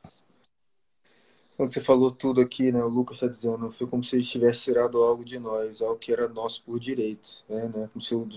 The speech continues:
Jordan fosse uma, uma propriedade das pessoas, né? Você tá aqui pra entreter a gente e, e, e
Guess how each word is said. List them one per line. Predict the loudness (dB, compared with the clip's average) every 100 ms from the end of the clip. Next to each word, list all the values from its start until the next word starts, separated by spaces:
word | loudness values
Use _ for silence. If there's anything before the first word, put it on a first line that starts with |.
| 4
Jordan | 6 6 2
fosse | -6 0
uma, | 2 4 2 0 _ _ _ _
uma | -6
propriedade | 0 4 8 10 10 10 8 4
das | -2
pessoas, | -2 -4 0 2 2 0
né? | -4
Você | -2
tá | -2
aqui | -2 -4
pra | -6 -4
entreter | -4 -4 -4 2 2
a |
gente | 2 -4 -8 -10 -20 _
e, | -12 -12
e, | -12 -16 -16
e | -20